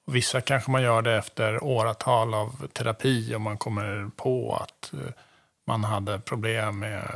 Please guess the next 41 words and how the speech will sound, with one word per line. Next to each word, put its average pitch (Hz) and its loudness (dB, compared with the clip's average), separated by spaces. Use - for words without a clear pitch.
brorsan 123 -2
eller 101 -4
morsan 107 -2
eller 101 -2
vad 110 -2
det 110 -2
nu 110 -2
var 110 0
och 120 -6
som 107 -4
har 107 -2
påverkat 107 -4
dig - -6
resten - -4
av 113 -2
ditt 110 -8
liv 117 0
som 101 -4
gör 107 -2
att 104 -6
du - -6
agerar 113 -4
på - -12
något 117 -8
vis. - -12
Det 139 2
kan 127 4
vara 123 8
en 117 4
sån 110 0
lång 107 -2
harang, 117 0
men 120 0
det 120 0
kan 123 -2
också 117 -2
vara 98 0
mycket 117 -4
mindre 98 -4
skitsaker - -8
som 110 -6